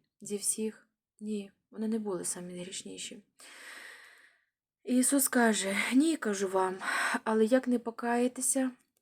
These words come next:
усі загинете так само". І наш пастор Станіслав Салтаненко, він вчить нас,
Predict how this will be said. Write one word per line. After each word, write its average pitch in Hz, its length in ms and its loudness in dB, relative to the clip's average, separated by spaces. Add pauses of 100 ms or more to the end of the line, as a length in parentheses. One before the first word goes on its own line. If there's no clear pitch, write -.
(220)
усі 220 680 0
загинете 190 600 -6
так 190 200 -12
само". 165 280 -6 (920)
І 233 80 0
наш 262 180 2
пастор 262 400 -2
Станіслав 208 460 -4
Салтаненко, 214 640 -6
він 196 220 -12
вчить 226 340 -8
нас, 202 300 -6